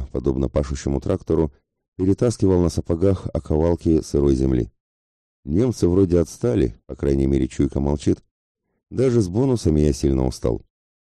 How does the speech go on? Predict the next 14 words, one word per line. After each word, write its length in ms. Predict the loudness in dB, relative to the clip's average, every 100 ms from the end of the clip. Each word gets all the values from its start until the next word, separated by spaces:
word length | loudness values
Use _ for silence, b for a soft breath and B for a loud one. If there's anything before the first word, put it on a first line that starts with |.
| _
Кстати, 420 | -16 -6 -4 0
о 80 | 0
моих 320 | 2 2 0
любимых 460 | 0 0 0 0 -2
читах. 420 | -6 -8 -8 -10 _ _ _ _ _ _ _
Хрен 440 | -6 0 2 2
бы 120 | 4 2
я 100 | 2
прошел 400 | -4 -4 -2 -2
хотя 300 | -4 -4 -2
бы 120 | -2
половину 460 | 0 0 2 0
без 200 | -2 -4
них. 240 | -6 -8